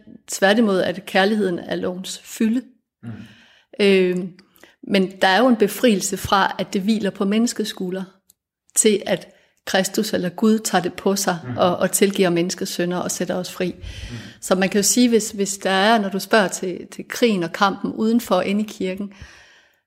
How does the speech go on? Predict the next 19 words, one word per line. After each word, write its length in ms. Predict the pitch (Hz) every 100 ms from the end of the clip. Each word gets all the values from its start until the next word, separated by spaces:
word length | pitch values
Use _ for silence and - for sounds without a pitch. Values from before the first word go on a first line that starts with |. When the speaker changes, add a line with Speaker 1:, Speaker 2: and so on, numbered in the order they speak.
| -
Speaker 1:
så 100 | 233
kan 120 | 233
det 60 | 226
jo 40 |
alligevel 340 | 208 254 269
aldrig 260 | 220 202 285
skilles 400 | - 196 185 -
ad, 180 | 170 180
fordi 320 | - 190 196
der 180 | - 185
er 180 | 180 214
jo 100 | 247
en, 220 | 185 175 -
et, 420 | 180 - 196 -
et, 220 | 196 185 -
et 120 | 196
fælles 380 | - 202 175 165
træk. 380 | - 175 180 - -
Øh, 320 | 185 180 180